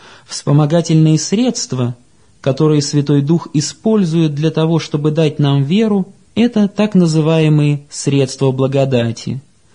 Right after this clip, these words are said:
Слово Божие, крещение и причастие. Они необходимы, поскольку способность духовного суждения разрушена в человеке с момента грехопадения.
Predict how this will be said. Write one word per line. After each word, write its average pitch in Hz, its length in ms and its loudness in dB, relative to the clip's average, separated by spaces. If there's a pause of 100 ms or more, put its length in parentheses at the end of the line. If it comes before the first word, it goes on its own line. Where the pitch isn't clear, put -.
(180)
Слово 180 520 0
Божие, 135 640 0 (220)
крещение 139 880 -2 (340)
и 175 80 0
причастие. 139 1040 -4 (680)
Они 190 240 6
необходимы, 220 720 2
поскольку 143 480 -2
способность 143 760 0
духовного 143 540 0
суждения 160 840 0 (480)
разрушена 170 720 0
в 165 60 -6
человеке 185 580 -2
с - 140 -4
момента 170 500 4
грехопадения. 139 1080 -2